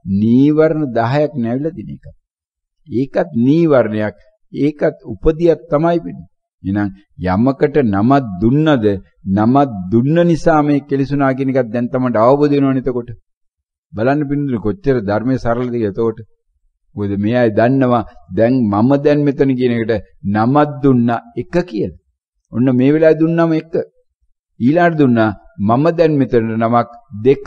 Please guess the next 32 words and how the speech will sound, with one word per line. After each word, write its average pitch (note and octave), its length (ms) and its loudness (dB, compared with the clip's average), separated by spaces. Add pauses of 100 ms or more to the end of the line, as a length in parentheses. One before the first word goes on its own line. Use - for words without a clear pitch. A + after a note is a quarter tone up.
කියලා. A#2+ 380 -6 (920)
ඊට A2 140 -6
පස්සේ A#2+ 360 0 (160)
මම A#2+ 340 0
දැන් D#3 200 2
මෙතනට A#2+ 340 2 (100)
තුන C#3 280 0 (140)
කියලා B2 320 0
දුන්නා, A#2+ 320 -2
හතර G#2 340 -2
කියලා C3 320 0
දුන්නා, A#2 360 -2 (200)
දහය G#2 440 2
කියලා C3+ 280 0
දුන්නා, A2 360 0 (180)
විස්ස G#2+ 300 -6
කියලා C#3+ 380 2
දුන්නා, A2+ 300 0
පනහ A#2+ 480 0
කියලා C#3+ 280 -2
දුන්නා, A2+ 340 -2 (140)
සීය D3 480 0
කියලා C#3 280 0
දුන්නා. A2+ 320 0 (340)
දවසට A#2+ 540 0
දෙසීය A2+ 420 2
වාරයක් D3 380 4
කියනවා A2+ 300 -2
නම් A2+ 160 -2 (260)
දෙසීයක් D#3+ 720 2
කියලා D#3 280 0
දුන්නා. D3 340 -12